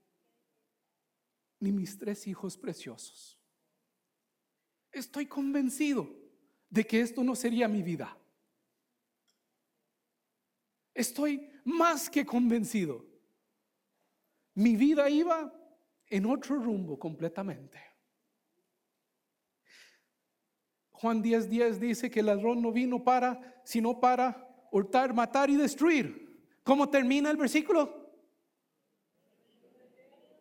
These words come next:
Pero yo he venido para que tengan vida.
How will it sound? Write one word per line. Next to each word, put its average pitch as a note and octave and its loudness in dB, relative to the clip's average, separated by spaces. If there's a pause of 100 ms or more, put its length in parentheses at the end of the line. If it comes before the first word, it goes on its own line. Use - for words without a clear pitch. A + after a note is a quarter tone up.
(1700)
Pero F#3+ 2
yo F3 2
he B3+ 4
venido A3+ 2 (240)
para G3+ 2
que G#3 0
tengan B3+ 0
vida. D4 4